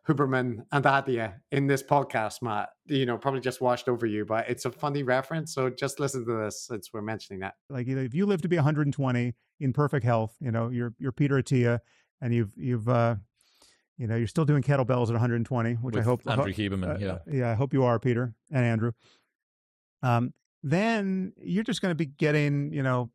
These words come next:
Speaker 2: voicemails and texts and whatever else, uh, exists at that point,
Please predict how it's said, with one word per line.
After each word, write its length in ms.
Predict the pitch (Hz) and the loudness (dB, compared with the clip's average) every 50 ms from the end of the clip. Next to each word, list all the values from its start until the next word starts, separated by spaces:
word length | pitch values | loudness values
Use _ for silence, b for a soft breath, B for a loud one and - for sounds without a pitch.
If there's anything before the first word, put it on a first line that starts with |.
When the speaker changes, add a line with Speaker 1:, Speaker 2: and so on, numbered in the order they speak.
| _ _ _ _ _ _ _ _ _ _ _ _ _ _ - 156 156 | _ _ _ _ _ _ _ _ _ _ _ _ _ _ -16 -12 -4
Speaker 2:
voicemails 600 | 131 139 147 135 - 151 131 123 123 139 143 - | 0 2 2 2 2 2 2 2 2 0 -2 -4
and 120 | 139 120 | -4 -4
texts 420 | - 139 131 123 123 - - - - | -2 0 0 0 -2 -6 -8 -6 -4
and 160 | 127 120 123 | -4 -2 0
whatever 260 | 127 127 123 117 123 | 0 0 2 2 2
else, 360 | 123 123 123 - - - - | 2 2 0 -2 -6 -14 -14
uh, 140 | - 143 139 135 - 139 127 - - - - - - | -12 -12 -10 -10 -12 -12 -12 -12 -14 -14 -16 -12 -6
exists 420 | - 151 113 117 131 123 117 - - | -4 0 2 2 2 2 0 -2 -2
at 80 | 110 | 0
that 160 | - 127 120 | 2 0 2
point, 260 | - 131 127 127 143 | 4 2 2 2 0